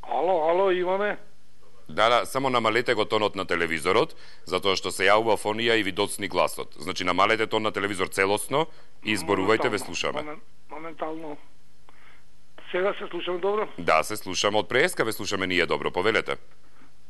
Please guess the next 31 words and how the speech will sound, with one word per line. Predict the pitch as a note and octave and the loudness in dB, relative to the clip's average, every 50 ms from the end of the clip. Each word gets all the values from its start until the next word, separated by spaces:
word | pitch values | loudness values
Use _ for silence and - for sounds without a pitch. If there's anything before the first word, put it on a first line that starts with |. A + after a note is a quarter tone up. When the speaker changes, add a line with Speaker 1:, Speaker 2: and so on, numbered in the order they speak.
| - - - | -10 -10 -8
Speaker 1:
Добро, | - - B2 C3+ C#3+ C#3+ D3 D#3 F3+ F3 | -8 -10 -8 -4 -4 -2 -2 0 0 -2
фала | - - E3+ E3 D#3 C#3+ C3+ | 0 0 0 2 2 2 0
многу. | C3+ C3+ C3 C3 B2+ B2+ C3+ C3+ B2+ B2+ B2 | -2 -4 -4 -6 -6 -8 -8 -6 -6 -4 -2
А | C3+ C3+ C3 B2 B2 A#2 | 0 2 2 4 2 2
во | A#2 C#3 D3 D3+ | 2 -2 -2 0
врска | D#3 F#3+ F#3+ - - - F#3 D3+ - | 0 0 0 0 0 -2 -2 -2 0
со | D#3 E3 | -2 -2
ова | E3 D#3+ E3 D#3+ D3+ D3 C#3+ - - - - - - - D#3+ | 2 2 4 4 4 2 0 -2 -6 -8 -10 -10 -10 -6 -2
девојчето | D#3+ E3+ E3 F3 E3+ D3+ - D3+ C3+ C#3 C#3 A#2+ | -2 2 2 2 2 2 0 -2 -2 -2 -4 -4
што | A#2 A#2+ - | -6 -6 -6
се | - - - | -6 -6 -6
случило? | C#3 C3+ - - C#3+ D#3 F#3 A#3 G#3+ - - - - - | -8 -6 -4 -6 -4 -4 -6 -8 -8 -8 -10 -10 -10 -6
Speaker 2:
Мгм. | - F2+ F2+ F2+ E2 D#2+ E2+ G2 B2+ - - - - - - - - - - - - - - - - - - - - - - - - - - - - - - - - - - - - - - - | -6 -6 -4 -2 -2 -2 -2 -2 -4 -8 -10 -10 -10 -10 -10 -10 -10 -10 -10 -10 -10 -10 -10 -10 -10 -10 -10 -10 -10 -10 -10 -10 -10 -10 -10 -10 -10 -10 -10 -10 -10 -10 -10 -10 -10 -10 -10 -8
Speaker 1:
Значи, | C3 C#3+ D#3+ - F3 F3+ | -8 -8 -6 -6 -6 -4
тоа | - B3 A3+ G#3 F#3+ | 0 2 2 4 2
институциите | F3+ - - F3 F3 - F#3+ E3 D3 A3+ A3 F3+ - G3+ G#3+ | 2 0 -6 -10 -6 -6 -6 -6 -4 -4 -4 -4 -2 -2 -2
не | G#3+ A3 E3+ - | -2 -2 -6 -6
си | - E3+ | -8 -2
воделе | D#3+ F3 D#3+ D3+ D#3 D3 D3+ D3+ | -2 0 0 0 0 0 0 2
рачун, | D#3+ G3 F#3+ - - G#3 F#3+ F3+ | 2 0 0 0 -2 -4 -4 -6
односно | E3+ E3 F3 D#3+ - - E3+ | -6 -6 -6 -6 -6 -8 -8
тие | - - E3 D#3 | -6 -4 -2 -2
вработените, | D3 D3 C#3 C3 C3 - E3 D#3 D#3 E3+ E3 F#3+ F3 | -2 -2 -4 -6 -4 -4 -4 -4 -4 -4 -4 -4 -4
не | C#3 D3+ D#3 | -2 -4 -6
директорот | C#3 D3+ D3 D#3+ D#3 - - F3+ E3+ F3 - | -6 -6 -6 -6 -6 -6 -8 -8 -10 -8 -10
што | - F3 - | -10 -10 -10
си | - F3 | -10 -10
остава | E3+ E3+ - - E3+ E3 F3 E3 | -10 -8 -8 -8 -8 -6 -6 -8
тапка | - F3 E3+ - - F#3 D#3+ | -6 -8 -8 -8 -8 -10 -8
со | - - C#3+ | -6 -6 -6
месеци, | C#3+ E3 F3+ F3 - F#3 F#3 F3+ - F3+ F3+ - | -4 -4 -6 -4 -4 -4 -6 -4 -6 -10 -10 -10